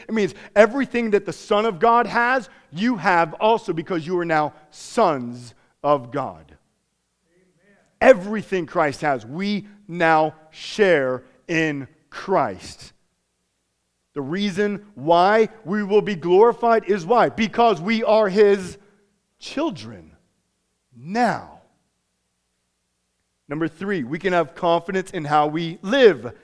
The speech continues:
now. In verse two, in chapter two, verse twenty-nine, we read, "If we practice righteousness," meaning if we live in accordance to God's will, "we know that we'll be born of Christ." Just as Christ is righteous,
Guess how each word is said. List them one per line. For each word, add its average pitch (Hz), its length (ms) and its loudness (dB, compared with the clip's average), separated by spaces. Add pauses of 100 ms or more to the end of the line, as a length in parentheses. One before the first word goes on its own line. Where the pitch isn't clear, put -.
(160)
now. 123 680 0 (320)
In 139 180 -8
verse 165 240 -4
two, 202 300 -8 (160)
in 160 80 -12
chapter 170 280 -2
two, 196 200 -8
verse 170 180 -2
twenty-nine, 175 540 -4
we 143 80 -6
read, 156 200 -4 (220)
"If 180 220 6
we 214 140 -4
practice 196 520 -2
righteousness," 160 800 -4 (920)
meaning 151 420 -6
if 131 80 -14
we 160 140 -6
live 156 260 0
in 175 80 -4
accordance 170 420 -6
to 170 80 -10
God's 165 340 -2
will, 147 320 0 (140)
"we 147 140 -6
know 160 200 0
that 160 120 -4
we'll 156 200 -2
be 175 140 -8
born 147 360 -6
of 170 100 -6
Christ." 202 520 -4 (460)
Just 160 220 -8
as 160 100 -8
Christ 156 340 0
is 175 140 -8
righteous, 165 460 -4